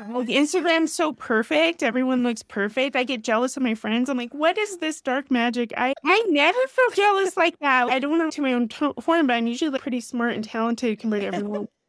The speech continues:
Speaker 1: But then the internet is like this <laughs> manipulative thing that it's like, "Okay."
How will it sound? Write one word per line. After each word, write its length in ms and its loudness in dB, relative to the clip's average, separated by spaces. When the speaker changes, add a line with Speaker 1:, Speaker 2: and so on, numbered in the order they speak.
Speaker 1:
But 120 4
then 180 4
the 80 4
internet 460 4
is 120 4
like 200 4
this 340 -2
<laughs> 200 -18
manipulative 500 2
thing 240 0
that 100 -2
it's 140 0
like, 160 -2
"Okay." 640 -4